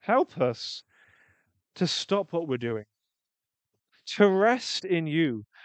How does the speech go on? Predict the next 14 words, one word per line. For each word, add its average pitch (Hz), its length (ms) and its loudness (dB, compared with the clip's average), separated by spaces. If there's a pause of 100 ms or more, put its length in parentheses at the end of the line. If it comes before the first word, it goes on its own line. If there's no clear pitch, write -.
(540)
because 190 300 4
only 214 220 6
by 170 160 6
resting 160 560 0
in 143 160 -2
you 147 240 2
are 135 180 0
we 120 160 -4
saved, 139 680 -2
saved 127 480 -2 (160)
freely, 123 520 -6 (1160)
and 165 160 -2
to 180 220 0
worship 156 720 2